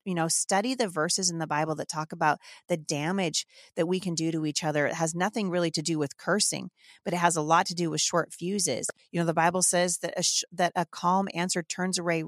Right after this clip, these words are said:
wrath, but a short answer, a short fuse stirs up anger. And we don't want that in our home. Our home should be places of respite and joy. And so I love this question, uh, from Mississippi. Let me know how you guys are doing. I would love to hear the follow-up. Amy from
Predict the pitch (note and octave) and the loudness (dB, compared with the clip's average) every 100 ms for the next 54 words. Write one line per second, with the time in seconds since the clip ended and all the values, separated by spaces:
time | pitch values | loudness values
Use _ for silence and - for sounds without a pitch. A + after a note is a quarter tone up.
0 | - E3+ F3+ - - - _ _ - _ | -8 0 2 2 0 -6 _ _ -20 _
1 | F#3 E3+ - - A3+ C4 - _ D3+ C#3+ | 2 2 2 2 2 2 -2 _ -4 -2
2 | - D#3 D3 - F#3+ - - - C3 - | -2 -2 -2 0 0 -2 -6 -6 -6 -2
3 | - - D#3+ D#3 D3+ C#3+ _ _ C3+ D3+ | -2 0 0 2 2 0 _ _ -6 -4
4 | D#3+ C#3 - - - - F#3+ F3 B3 C4 | -4 -6 -10 -20 -20 -4 -2 0 0 2
5 | A3 A#3+ A3+ E3 D3+ C#3+ D3 E3+ D#3+ D#3+ | 2 0 0 0 0 -2 -2 -4 -2 -2
6 | E3+ F#3 G3 F#3 D#3+ D3 D#3 D3+ D3+ D3+ | -2 -2 0 -2 -4 -6 -6 -4 -4 -6
7 | D3 C#3 D3 - C#3 - C#3+ - B2+ B2+ | 0 0 0 -2 -2 -4 -6 -6 -6 -6
8 | - D#3+ - D#3+ - F#3 F#3 G3 G3+ G#3 | -8 -2 0 2 0 0 2 2 2 -2
9 | - F3 E3+ F#3+ F3 F3 - - - D#3 | 0 0 2 0 -2 -4 -12 -14 0 4
10 | D3+ - - E3+ E3+ - - E3 D#3 D3+ | 4 2 -2 0 2 2 2 2 0 -2
11 | D3+ F#3+ G#3+ G#3 G3+ F#3+ F3 E3 E3 E3 | 0 0 -2 0 0 2 0 0 0 0
12 | D3+ C#3+ D#3 D#3 - F3 F3 E3+ E3 D#3+ | 0 0 0 -2 2 4 4 0 0 0
13 | C#3+ - D3+ D3 C3+ - G#3+ C4+ D4 C4+ | -2 2 4 6 4 0 0 2 2 2
14 | B3+ B3 - _ _ _ - F#3 | 2 0 -6 _ _ _ -2 -2